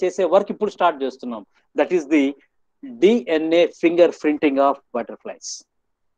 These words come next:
Rare butterfly species ని conserve చేయడానికి ఇప్పుడు రీసెంట్ గా ఒక project రూసా వాళ్ళు కూడా sanction చేశారు. అది ఇంకా త్వరలో orders తీసుకుంటే ఆ రూసా project లో కూడా ఈ, ఆ, molecular based work కూడా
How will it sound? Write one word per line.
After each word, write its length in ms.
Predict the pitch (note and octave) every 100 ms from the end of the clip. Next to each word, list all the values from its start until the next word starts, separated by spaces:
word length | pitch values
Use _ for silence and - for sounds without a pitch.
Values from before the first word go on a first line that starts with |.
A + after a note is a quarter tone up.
| -
Rare 440 | B2+ D3+ G3 B3 F#3+
butterfly 380 | E3+ F#3 F#3
species 420 | E3+ F#3 F3 F3 E3
ని 60 |
conserve 360 | D3 D#3 D#3+ D3
చేయడానికి 360 | C#3+ D3 D3
ఇప్పుడు 340 | D#3+ C3 C3 - - -
రీసెంట్ 420 | D3+ G#3+ B3 A3+ G#3
గా 400 | G#3 F3 E3 - _ -
ఒక 180 | D3 -
project 400 | E3+ G#3 G#3+ -
రూసా 480 | D3 C#3 C#3+ G3 G3
వాళ్ళు 280 | F3+ E3 D3+
కూడా 240 | D#3 D#3+
sanction 640 | - - - D#3+ F3+ F#3 D3 F3
చేశారు. 420 | F#3+ G3+ G#3+ D#4+ _ _ _ -
అది 180 | C3+ D3+
ఇంకా 180 | D#3+
త్వరలో 340 | D#3+ E3+ A3+ C#4
orders 440 | G3 G3 A3 -
తీసుకుంటే 640 | G3 - F#3+ G3+ C#3+ D3 _ -
ఆ 80 | C#3
రూసా 420 | D3+ G3+ A3 G#3
project 440 | G3 F3 E3+ E3+ E3+
లో 80 |
కూడా 320 | C#3 C3+ B2+ B2 _ _ D3
ఈ, 280 | D3 C#3 A#2+ - _ _ _ B2 B2
ఆ, 240 | B2 A#2+ A#2
molecular 400 | G#3 A#3 G#3+ E3
based 260 | E3+ -
work 200 | D3 C#3+
కూడా 260 | D3 E3+